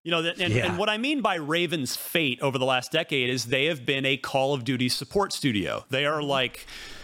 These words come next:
Speaker 1: the, the, the man behind the curtain of, you know,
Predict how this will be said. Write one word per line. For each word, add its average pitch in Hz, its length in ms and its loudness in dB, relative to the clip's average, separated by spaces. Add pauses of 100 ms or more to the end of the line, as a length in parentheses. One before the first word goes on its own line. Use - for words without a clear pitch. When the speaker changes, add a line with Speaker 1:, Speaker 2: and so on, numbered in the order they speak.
(260)
Speaker 1:
the, 135 560 -2 (180)
the, 131 420 0
the 131 320 2
man 156 480 0
behind 170 380 0
the 143 60 -2
curtain 131 580 0 (400)
of, 127 720 -2
you 135 200 -2
know, 110 280 2